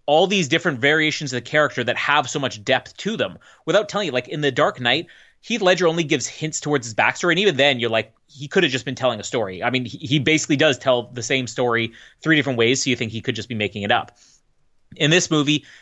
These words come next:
again, it's not really an origin of the Joker. You know, it's, it's an origin of a guy who, you know,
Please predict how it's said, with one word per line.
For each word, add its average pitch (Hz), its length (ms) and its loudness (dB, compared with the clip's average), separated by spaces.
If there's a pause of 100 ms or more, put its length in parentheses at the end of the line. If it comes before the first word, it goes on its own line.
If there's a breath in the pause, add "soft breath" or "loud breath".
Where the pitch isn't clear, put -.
(140 loud breath)
again, 170 220 2
it's 113 120 -6
not 147 200 0
really 151 240 2
an 135 100 0
origin 139 540 0
of 127 340 -2
the 131 120 2
Joker. 120 680 -2
You 127 100 0
know, 120 140 0
it's, 117 320 -2
it's - 500 -4
an 123 120 -4
origin 123 340 2
of 123 140 2
a 113 60 2
guy 110 360 4
who, 113 480 -2
you 117 140 -6
know, 127 180 -6